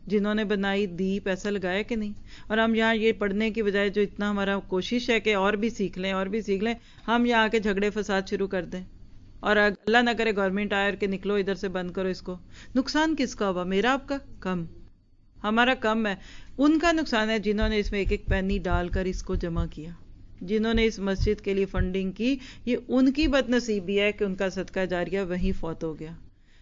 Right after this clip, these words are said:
तो याद रखिए, वो दीन लाइए सामने जिसमें झगड़े ना हो। छोड़ दीजिए, अल्लाह के नबी ने कहा, "जो हक पे होते हुए अपना हक छोड़ दे,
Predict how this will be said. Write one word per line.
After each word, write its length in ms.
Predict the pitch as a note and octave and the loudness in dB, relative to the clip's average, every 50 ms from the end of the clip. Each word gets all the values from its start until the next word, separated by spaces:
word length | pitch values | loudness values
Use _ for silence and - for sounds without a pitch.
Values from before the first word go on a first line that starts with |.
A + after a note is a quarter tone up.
| - - - | -20 -6 -4
तो 60 | F#3+ | -4
याद 320 | F#3+ F3+ F#3 F#3 F3+ E3 F3+ | -2 0 0 0 0 -2 -2
रखिए, 360 | E3 E3 - - - E3 E3 | -4 -4 -6 -8 -8 -8 -8
वो 420 | D3+ E3 F#3 F#3+ G3 G3+ G3+ G3+ G3+ | -6 -4 -2 0 2 2 2 2 0
दीन 320 | E3+ F#3 F#3+ F#3 F#3 F#3 F3+ | 0 0 0 0 0 -2 -2
लाइए 360 | F3 E3 E3 D#3+ D#3 E3 E3 | -2 -2 -2 -2 -4 -6 -6
सामने 400 | - - D#3+ D#3+ D#3+ D#3+ E3+ F3 | -6 -8 -8 -8 -6 -6 -6 -6
जिसमें 300 | E3+ F#3+ F#3+ F#3+ G3+ G#3 | -6 -6 -8 -6 -6 -8
झगड़े 460 | G3+ - F#3 F3+ D#3 F3+ E3+ F#3 F#3+ F#3 | -6 -4 -6 -4 -4 -4 -4 -4 -4 -4
ना 120 | F#3 F3+ | -6 -6
हो। 220 | E3+ E3 D#3+ D#3 - - - _ _ _ _ | -8 -8 -10 -12 -14 -16 -20 _ _ _ _
छोड़ 300 | - - C#4+ D4 D#4 D#4+ D#4+ | -2 0 2 2 2 2 2
दीजिए, 340 | B3 C4+ B3+ A3 G#3 G#3 F#3+ | 4 4 4 4 4 2 2
अल्लाह 200 | F#3+ G3 G#3 G#3 | 4 2 2 0
के 100 | A3 G#3+ | 0 -2
नबी 200 | G#3 G#3+ F#3+ A3 | -2 -2 -2 0
ने 120 | G#3+ A3 G#3 | -2 -2 0
कहा, 160 | - A3 A3 | 0 0 0
"जो 140 | G3+ A#3 A3+ G#3 | 2 0 -2 0
हक 280 | G3+ G#3+ A3+ A3+ B3 A#3+ | 0 0 0 -2 -2 -2
पे 120 | - C4 | 0 2
होते 260 | C4 B3 A#3+ B3 B3 | 2 2 4 4 2
हुए 120 | A#3+ A#3 A#3 | 2 4 2
अपना 240 | A3+ A3+ - G#3+ G#3 | 0 0 -2 -2 0
हक 200 | G#3 G#3 G3 - F3+ | 0 -2 -2 -4 -6
छोड़ 300 | - G3+ F#3 F3+ F3+ F3+ | -4 -4 -2 -2 -2 0
दे, 200 | E3+ A3 A#3+ B3+ | 2 2 2 2